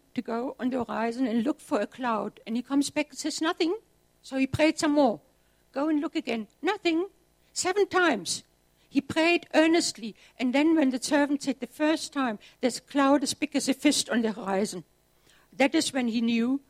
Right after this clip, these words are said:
he had the breakthrough. He got up and got, went on. But that shows us, even if it's God's promise, we cannot say, "God will do it anyway because he promised it." We still need to pray.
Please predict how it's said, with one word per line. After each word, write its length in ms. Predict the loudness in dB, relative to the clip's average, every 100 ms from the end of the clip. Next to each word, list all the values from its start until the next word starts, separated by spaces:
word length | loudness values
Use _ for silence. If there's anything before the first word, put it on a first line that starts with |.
| _
he 140 | -2
had 100 | 0
the 60 | -2
breakthrough. 600 | -2 -2 -2 2 4 4
He 120 | 4
got 160 | 2
up 280 | 2 -4 _ _ _ -4
and 180 | -2 2
got, 280 | 0 0 0
went 220 | 0 0
on. 200 | -2 -4 -8 -20 _ -8
But 160 | -4 0
that 220 | 0 0
shows 420 | -2 0 0 0
us, 200 | 0 -2 -6 _ _ _ _ _
even 300 | 0 0 0
if 100 | -2
it's 140 | -4 -8
God's 360 | -8 -8 -8
promise, 540 | -14 -8 -6 -6 -8 -14
we 80 | -12
cannot 340 | -6 -6 -6
say, 180 | -10 -10
"God 280 | -8 -8 -6
will 140 | -8
do 180 | -6 -6
it 160 | -6 -6
anyway 480 | -4 -2 -2 -4 -10
because 380 | -12 -14 -12 -12
he 80 | -16
promised 480 | -14 -10 -10 -12
it." 80 | -16 -20 -20 _
We 80 | -16
still 520 | -10 -6 -2 0 -2 -6 _ -10
need 360 | -4 -4 -6 _ -18
to 80 | -16
pray. 380 | -10 -8 -8